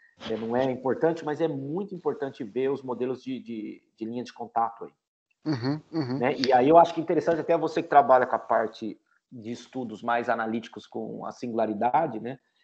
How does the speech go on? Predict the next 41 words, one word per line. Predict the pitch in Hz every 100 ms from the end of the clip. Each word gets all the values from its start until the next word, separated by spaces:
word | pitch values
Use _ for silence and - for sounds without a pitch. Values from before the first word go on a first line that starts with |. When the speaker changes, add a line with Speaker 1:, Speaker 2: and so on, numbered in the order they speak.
| _ _ -
Speaker 1:
Esse | - 175 247
é |
um, | 240 -
é |
um | 190
ponto | - 196 214
interessantíssimo | 208 - 214 226 196 180 185 180
pro | - 135 113
caso | 131 120 104
Speaker 2:
Sim. | 135 98
Speaker 1:
viscoelástico, | 117 - - 117 117 160 175 - - -
porque | 151 147 175 170 - _ _ _ _ -
conforme | 196 196 240 254
você | 233 226
vai | 202 185
se | -
aproximando | 175 190 - - 143 160 226 226
desse | 135 127 143
ponto | - - 151 139 117
de | 104
contato, | 107 120 107 - 131 160 - - 98 _ _ _ _ _ -
a, | 117 120 143
os | -
tensores | 180 170 - 190 240 262 131 -
n-, | 127 123
não | 123 139
newtonianos | 131 123 127 117 120 151 180 135
vão, | 151 175 180 -
os | 127 120
valores | 120 - 165
vão | 151
aumentando | 123 139 131 147 160
muito | 147 175
e | 180
você | 180 185
vai | 185
gerando | 180 185 190
uma | 202
instabilidade | 202 - 170 156 147 160
ali, | 185 135 123
né? | 113